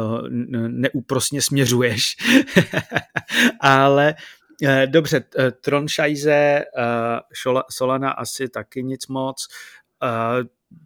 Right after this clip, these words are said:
jsou nějaký další, řekněme, ekosystémy, na který, eh, který jako, řekněme, kterým by si už trošku důvěřoval, kromě Dogecoinu teda?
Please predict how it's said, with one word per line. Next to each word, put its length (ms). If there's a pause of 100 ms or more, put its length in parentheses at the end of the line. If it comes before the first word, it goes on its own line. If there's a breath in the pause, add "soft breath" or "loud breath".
(340)
jsou 240
nějaký 420
další, 640 (360)
řekněme, 380
ekosystémy, 720
na 100
který, 420
eh, 500
který 220
jako, 360 (340 loud breath)
řekněme, 440
kterým 300
by 80
si 420
už 180
trošku 520
důvěřoval, 580
kromě 260
Dogecoinu 540
teda? 320